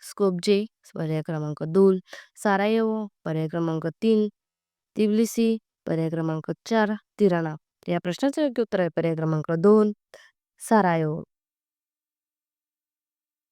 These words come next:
मित्रांनो, तुम्हाला एकोणीसशे अठ्ठ्याण्णव ते दोन हजार चोवीस पर्यंतच्या पोलीस भरतीच्या सर्व जुन्या प्रश्नपत्रिका हव्या असतील, तर त्यासाठी काय प्रोसेस आहे ते जाणून घेऊया.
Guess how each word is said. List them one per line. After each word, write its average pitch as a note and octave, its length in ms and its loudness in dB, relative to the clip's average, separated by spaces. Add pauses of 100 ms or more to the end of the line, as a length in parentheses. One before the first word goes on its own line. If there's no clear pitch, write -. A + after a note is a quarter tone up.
(1300)
मित्रांनो, B3 560 0
तुम्हाला A#3+ 440 2
एकोणीसशे A#3 460 0
अठ्ठ्याण्णव B3+ 520 0
ते G#3+ 100 -4
दोन G#3 160 2
हजार G#3 140 2
चोवीस G#3+ 380 0
पर्यंतच्या D4 500 0
पोलीस G3 280 0
भरतीच्या G3+ 340 0
सर्व G3 220 0
जुन्या A3 260 0
प्रश्नपत्रिका C4+ 540 -2
हव्या A#3 280 2
असतील, C4 260 0 (360)
तर G3 100 0
त्यासाठी G#3+ 420 0
काय A#3+ 200 4
प्रोसेस A3+ 340 -2
आहे B3+ 160 2 (140)
ते A#3 60 -2
जाणून F#3+ 320 4
घेऊया. E3+ 320 -2